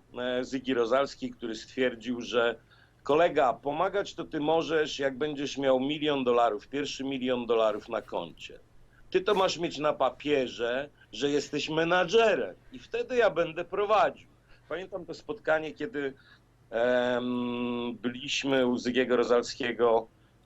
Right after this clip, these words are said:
e, w domu z mamą Adama. Podejrzewam, że był jeden, e, z braci, nie pamiętam. I wtedy ustaliliśmy pseudonim Adama,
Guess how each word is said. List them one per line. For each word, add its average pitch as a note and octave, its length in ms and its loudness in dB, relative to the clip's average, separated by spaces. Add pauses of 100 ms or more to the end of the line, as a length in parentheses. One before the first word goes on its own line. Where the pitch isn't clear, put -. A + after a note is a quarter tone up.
(120)
e, F#2+ 220 4
w F#2 60 -6
domu B2 600 2
z A2 160 -12
mamą C#3+ 680 0
Adama. A#2+ 720 -2 (220)
Podejrzewam, B2 540 -6
że A2+ 120 -10
był A#2+ 160 -8
jeden, A#2 340 -2
e, G2+ 280 2
z F#2 120 -10
braci, A2 640 0 (440)
nie A2+ 160 -4
pamiętam. A#2 680 -2 (720)
I D3+ 840 2 (1080)
wtedy G#3 340 0
ustaliliśmy D3 1400 0
pseudonim D#3 880 0
Adama, C3+ 800 0